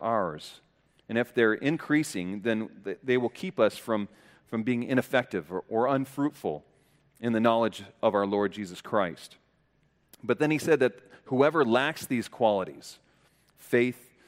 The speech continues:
uh, virtue, knowledge, self-control, steadfastness, godliness, brotherly love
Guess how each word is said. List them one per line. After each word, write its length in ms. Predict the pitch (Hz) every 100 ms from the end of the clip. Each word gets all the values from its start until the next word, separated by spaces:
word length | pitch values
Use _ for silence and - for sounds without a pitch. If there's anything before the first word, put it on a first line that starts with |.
| _ -
uh, 140 | 95
virtue, 600 | 78 117 127 - 123 113 107 _ _ _ -
knowledge, 600 | 107 110 120 117 - - _ _ _ _
self-control, 800 | - 104 - 98 - 123 117 117
steadfastness, 920 | - 127 123 131 117 - 113 113 - - - 107
godliness, 760 | 110 120 117 117 117 - - _ _ _ _ -
brotherly 500 | 110 110 117 113 107
love 580 | 104 113 123 117 -